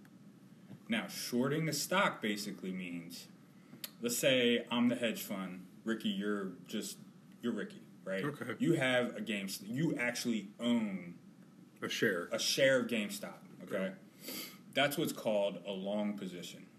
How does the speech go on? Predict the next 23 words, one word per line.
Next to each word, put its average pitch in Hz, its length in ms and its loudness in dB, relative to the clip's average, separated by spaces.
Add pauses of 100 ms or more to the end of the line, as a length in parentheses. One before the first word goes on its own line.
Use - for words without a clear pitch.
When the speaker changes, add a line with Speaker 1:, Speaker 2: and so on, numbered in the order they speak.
(720)
Speaker 1:
A 95 60 -6
long 117 340 2
position 113 380 0
means 98 220 0
you 98 160 -4
actually 92 480 -6
own 87 200 -10
the 82 80 -14
stock. - 280 -12 (360)
Speaker 2:
Okay. 101 280 -8
Speaker 1:
All 90 80 -6
right? 92 160 -6 (1600)
So 120 300 4
what 113 140 0
these 110 260 0
hedge 160 240 2
funds 120 320 2
do 95 220 0
when 92 120 -6
they 87 100 -8
short 208 380 4
it, 95 220 -2 (920)
they're 113 360 2